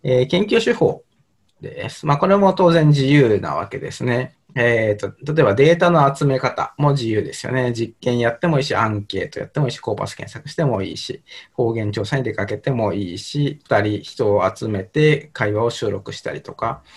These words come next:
えー、自分で例文を思いつくとか、えー、ですね。まあ、もちろんどれも訓練が必要です。で、新し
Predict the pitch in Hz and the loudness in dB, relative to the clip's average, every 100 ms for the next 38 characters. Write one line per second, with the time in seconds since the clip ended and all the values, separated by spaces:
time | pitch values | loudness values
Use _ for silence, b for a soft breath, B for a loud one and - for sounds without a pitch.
0 | B B 117 110 104 107 113 107 104 101 | B B -6 -4 -4 -4 -2 -2 0 0
1 | 104 123 127 104 95 87 - - - - | 0 -2 -2 -2 -4 -8 -14 -18 -20 -20
2 | - 147 139 - 95 85 117 - 139 139 | -18 -16 -14 -8 -6 -6 -10 -6 -4 -6
3 | - b b b _ 147 117 82 - _ | -12 b b b _ 0 0 0 -8 _
4 | 135 170 165 117 123 127 120 147 107 85 | -4 0 0 2 2 2 0 -2 -2 -4
5 | 90 135 151 - - - - 80 69 - | -4 -2 -4 -6 -20 -12 -8 -8 -8 -14
6 | - - - _ _ _ _ _ - 139 | -16 -18 -20 _ _ _ _ _ -6 0
7 | 120 - 120 185 214 226 | 0 0 -2 2 2 2